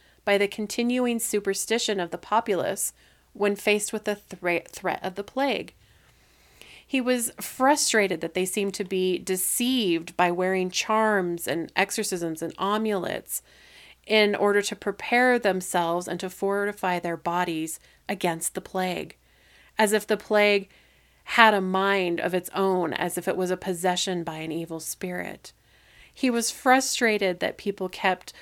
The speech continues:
signs of the zodiac and papers tied up with so many knots and certain words written on them.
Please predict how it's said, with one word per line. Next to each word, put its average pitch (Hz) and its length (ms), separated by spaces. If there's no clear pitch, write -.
signs 208 460
of 190 100
the 190 100
zodiac 170 720
and 165 180
papers 202 520
tied 180 380
up 180 180
with 180 100
so - 220
many 170 260
knots 165 520
and 170 160
certain 180 440
words 175 640
written 185 340
on 170 220
them. - 320